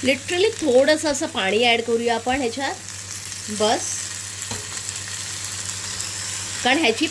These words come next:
पातळ भाजी बटाट्याची मी already तुम्हाला दाखवलेली आहे.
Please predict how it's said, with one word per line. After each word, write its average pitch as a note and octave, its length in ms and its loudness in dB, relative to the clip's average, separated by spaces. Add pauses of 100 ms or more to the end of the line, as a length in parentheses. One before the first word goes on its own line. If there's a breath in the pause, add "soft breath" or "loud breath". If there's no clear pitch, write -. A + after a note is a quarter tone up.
पातळ C#4 420 4
भाजी D#4+ 400 0 (120)
बटाट्याची B3 540 2
मी C#4+ 100 2
already A#3 500 2
तुम्हाला B3+ 320 4
दाखवलेली A#3 680 4
आहे. C4 340 4